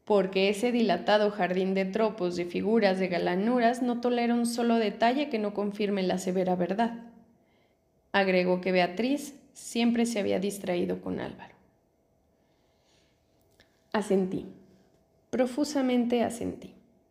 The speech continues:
Aclaré, para mayor verosimilitud, que no hablaría el lunes con Álvaro,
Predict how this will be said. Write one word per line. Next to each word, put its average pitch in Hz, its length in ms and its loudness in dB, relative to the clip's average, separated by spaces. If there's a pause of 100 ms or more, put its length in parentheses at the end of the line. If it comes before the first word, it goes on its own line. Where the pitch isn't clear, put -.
(1400)
Aclaré, 233 800 4
para 233 200 4
mayor 226 580 2
verosimilitud, 233 920 0 (240)
que 247 100 2
no 247 140 4
hablaría 269 400 4
el 240 100 0
lunes 214 340 2
con 226 220 0
Álvaro, 233 340 0